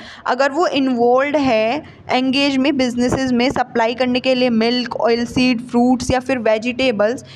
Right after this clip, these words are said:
इस केस में भी क्या होगा, उनको हंड्रेड परसेंट डिडक्शन मिल जाएगी, मतलब no taxes paid to them।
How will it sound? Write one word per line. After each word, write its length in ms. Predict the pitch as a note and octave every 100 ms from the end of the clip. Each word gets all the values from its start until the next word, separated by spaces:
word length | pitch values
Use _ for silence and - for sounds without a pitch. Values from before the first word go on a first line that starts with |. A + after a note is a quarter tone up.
| -
इस 180 | - E4
केस 320 | - D4+ D4+
में 220 | C#4+ C4 A#3
भी 220 | C#4+ F4 - -
क्या 120 | C4+ C4+
होगा, 320 | C#4 B3 C4+
उनको 520 | C#4 B3 B3+ D#4 G#4 - -
हंड्रेड 440 | A#3 A#3+ C#4 D4+ F4
परसेंट 540 | B3+ A#3 - C4+ C#4
डिडक्शन 480 | A#3 G#3+ G#3+ - C4
मिल 280 | B3+ B3 A#3
जाएगी, 420 | G#3 G3+ G#3 A#3
मतलब 460 | A3 A3+ A#3 A3+
no 440 | A3+ A#3+ C4+ D#4+ - - - _ - -
taxes 420 | A#3 A#3 C#4+ C#4 -
paid 180 | A3+ A3+
to 420 | A3+ - C4 D4
them। 600 | A#3+ G3+ G3 G3+ A3+ G#3